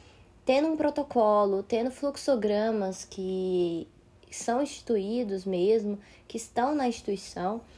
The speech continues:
eles garantem esses cuidados, é, para os R Ns. É, é um,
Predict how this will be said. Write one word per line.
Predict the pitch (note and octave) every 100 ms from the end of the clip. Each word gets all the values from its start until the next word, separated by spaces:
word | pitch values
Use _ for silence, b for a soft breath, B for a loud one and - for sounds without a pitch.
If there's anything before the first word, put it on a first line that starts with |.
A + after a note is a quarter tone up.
| B B
eles | G3 G#3
garantem | G#3 A3+ A3+ A3+ B3 B3
esses | A3 -
cuidados, | - A3 F#3+ F3+ F#3+ A3+ - - B B B -
é, | F#3 F#3 F3+ F3+ F#3 -
para | G#3 G#3 B3
os | B3
R | A#3+ A#3+ D#4+ G#3+ F3
Ns. | F3+ F3+ - - - _ - - - - - - -
É, | - F#3+ F#3 F3 -
é | B3+
um, | C#4+ C4+ A#3+ G#3 F#3+